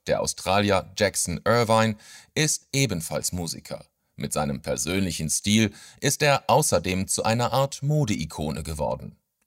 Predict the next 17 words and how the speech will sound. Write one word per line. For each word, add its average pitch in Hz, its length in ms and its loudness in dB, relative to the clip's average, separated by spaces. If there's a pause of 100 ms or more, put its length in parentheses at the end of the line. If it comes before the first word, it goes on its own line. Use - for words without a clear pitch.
Häufig 131 500 2
trägt - 340 -2
er 80 160 2
als 78 240 -4
Zeichen 101 420 0
der 85 160 2
Anerkennung 107 640 2
von 80 420 -2
L-G-B-T-Q-Plus-Rechten 98 1700 0 (280)
eine 139 260 2
Kapitänsbinde 131 960 -2
in 76 100 -4
den 69 140 -4
Farben 98 380 2
des 90 220 0
Regenbogens 107 680 2 (400)
und 170 340 -2